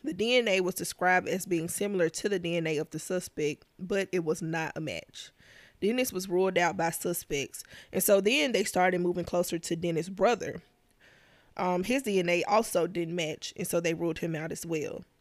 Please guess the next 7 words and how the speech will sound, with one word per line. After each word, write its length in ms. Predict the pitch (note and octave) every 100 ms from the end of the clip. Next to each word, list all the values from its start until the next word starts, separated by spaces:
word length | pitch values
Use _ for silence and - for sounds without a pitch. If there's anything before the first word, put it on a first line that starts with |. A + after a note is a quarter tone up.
| _ _ _ _ - - -
So 220 | - G#3+
six 340 | G#3+ B3+ - G#3+
years 240 | A3 G#3 -
after 260 | G3+ A#3+
Julie 280 | G3+ A3+ A#3
was 180 | B3 -
killed, 480 | - E3+ D#3+ C#3+